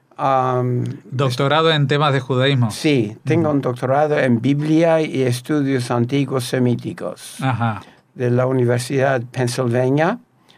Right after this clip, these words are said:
Speaker 1: De allá me fui a Chicago, nos fuimos a Chicago por cinco años y la posición se abrió en Boston, af-, en las afueras de Boston.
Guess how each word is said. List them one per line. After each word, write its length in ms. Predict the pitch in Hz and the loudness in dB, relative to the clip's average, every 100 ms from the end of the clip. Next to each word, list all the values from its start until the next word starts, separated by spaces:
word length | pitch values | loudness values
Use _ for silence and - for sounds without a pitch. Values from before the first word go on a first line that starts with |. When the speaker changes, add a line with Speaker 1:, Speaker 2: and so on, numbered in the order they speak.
| _ _ _ | _ _ _
Speaker 1:
De 100 | 143 | -4
allá 300 | 127 139 156 | 0 2 2
me 180 | 160 139 | 2 0
fui 220 | 123 156 | -2 -2
a 60 | 139 | -2
Chicago, 680 | - 127 - 139 147 139 135 | -4 -8 -2 0 0 0 0
nos 200 | 123 123 | 0 -2
fuimos 240 | 165 143 | -2 0
a 80 | 131 | -2
Chicago 600 | 123 127 127 127 120 120 | -4 -4 0 0 0 -4
por 220 | - 110 | -6 -8
cinco 420 | - 160 147 139 | -4 -4 0 0
años 480 | 131 127 160 226 - _ _ - - _ | 2 2 0 -2 -8 _ _ -20 -20 _
y 100 | - | -4
la 160 | 143 139 | -2 0
posición 880 | 143 131 123 - 160 151 147 143 135 | -2 -2 -4 -2 2 2 2 0 0
se 180 | - 135 | -2 0
abrió 540 | 123 123 143 147 151 | 0 2 2 2 0
en 560 | 131 117 120 120 120 117 | 0 0 2 2 2 0
Boston, 480 | 127 143 - 175 147 | 0 -2 -2 0 0
af-, 200 | 113 110 | -2 -6
en 80 | 120 | -2
las 180 | 113 110 | -2 -2
afueras 380 | 117 147 143 131 | -4 -2 -2 -2
de 80 | 123 | -2
Boston. 540 | 135 147 143 202 | 0 -2 -2 -4